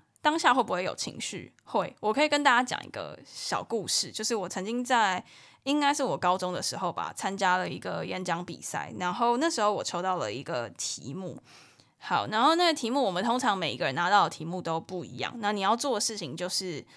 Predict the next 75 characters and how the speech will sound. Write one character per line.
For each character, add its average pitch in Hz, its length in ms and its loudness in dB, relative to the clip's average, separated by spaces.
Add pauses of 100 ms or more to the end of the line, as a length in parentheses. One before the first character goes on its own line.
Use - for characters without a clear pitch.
(320)
你 180 220 -4
前 190 240 -2
面 247 260 0
三 208 280 -2
十 - 180 -6
分 151 220 -6
钟， 107 200 -8
应 226 100 -4
该 254 100 2
没 190 120 0
记 190 140 -6
错， 185 140 -4
应 170 80 -4
该 165 80 -6
是 196 60 -8
三 - 200 -8
十 214 120 -12
分 233 120 -12
钟， - 160 -10
你 202 60 -4
要 202 180 2
先 262 160 2
审 - 520 2
题， - 280 -8
就 208 140 -4
是 - 100 -2
你 226 60 0
要 180 140 0
先 233 160 -2
看， 240 200 2
就 294 120 2
有 294 120 4
点 226 140 0
像 247 100 4
写 175 160 0
作 - 160 -4
文 101 140 -4
的 73 80 -8
概 127 220 -4
念， 110 140 -8 (320)
你 214 100 0
要 233 120 4
先 294 160 2
想 117 240 -2
一 - 20 -10
下 190 180 0
你 165 100 -4
自 208 160 -6
己 - 160 -6
每 147 180 -4
一 - 80 -4
段 185 260 2
要 190 240 4 (180)
讲 - 180 -2
的 - 80 -8
大 180 220 6
纲 151 220 -6
是 175 140 -6
什 - 160 -2
么， - 160 -8
然 170 140 -4
后 185 80 0
你 170 140 -4
要 175 140 0
自 - 140 -10
己 160 140 -8
稍 175 180 -2
微 151 100 -2
想 - 240 -6
一 - 40 -10
下， 160 180 -4
然 175 120 0
后 185 80 0
在 190 120 -4
那 190 220 0